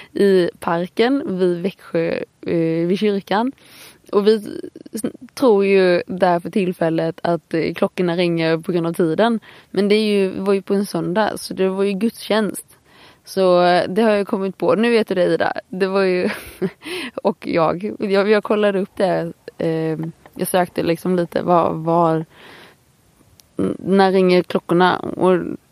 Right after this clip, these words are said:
ja, för det är ju gudstjänst, inte tiden. Det är, jag tänker, det är väl mer stadshus och sånt som, som gör det för tiden. Eh, det här är ju också tid i och för sig, men tiden innan gudstjänst, eh, vid olika tider. I alla fall.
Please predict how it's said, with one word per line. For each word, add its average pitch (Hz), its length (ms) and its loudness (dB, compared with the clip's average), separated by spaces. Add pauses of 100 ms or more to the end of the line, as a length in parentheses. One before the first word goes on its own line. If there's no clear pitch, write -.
(200)
ja, 214 220 2
för 190 160 -4
det 190 120 -4
är 208 80 2
ju 196 100 -2
gudstjänst, 185 760 -2 (120)
inte - 160 -4
tiden. 165 640 -2
Det 185 80 -2
är, 185 260 2
jag 180 100 0
tänker, 196 200 0
det 196 80 2
är - 20 2
väl 208 100 4
mer 175 120 2
stadshus - 640 -4
och 208 80 -2
sånt 170 260 -4
som, - 260 -4
som 165 340 -2
gör - 160 -2
det 170 140 -2
för 160 220 -4 (720)
tiden. 165 540 0 (1200)
Eh, 160 420 0
det 190 100 0
här 190 140 4
är 190 80 4
ju 175 100 2
också - 220 -4
tid - 340 -4
i 85 60 -2
och - 40 -14
för - 60 -20
sig, - 140 -4
men - 140 -4
tiden - 380 -4
innan 170 380 -4 (460)
gudstjänst, - 640 -2 (220)
eh, 175 240 0
vid 180 40 -4
olika 175 220 -4
tider. - 240 -6 (240)
I 208 100 0
alla 202 140 2
fall. - 160 -2